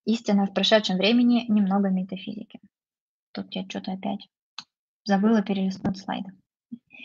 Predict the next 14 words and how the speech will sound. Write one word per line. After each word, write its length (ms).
<clears throat> 380
Значит 320
так, 220
а, 200
в 80
следующем 500
параграфе 840
Пикок 380
рассматривает 840
некоторые 540
вопросы, 640
связанные 760
с 120
условиями 840